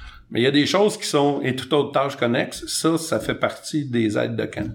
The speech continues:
Tu sais, tes, tes aides de camp, c'est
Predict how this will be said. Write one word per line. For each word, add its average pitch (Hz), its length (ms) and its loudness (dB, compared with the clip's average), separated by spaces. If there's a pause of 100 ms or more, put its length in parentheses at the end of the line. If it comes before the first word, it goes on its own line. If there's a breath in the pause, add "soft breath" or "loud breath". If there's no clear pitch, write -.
(720 loud breath)
Tu 135 160 -2
sais, 135 80 -8
tes, 110 340 0
tes 127 180 0
aides 147 220 4
de 131 120 2
camp, 190 440 0 (220)
c'est - 320 -2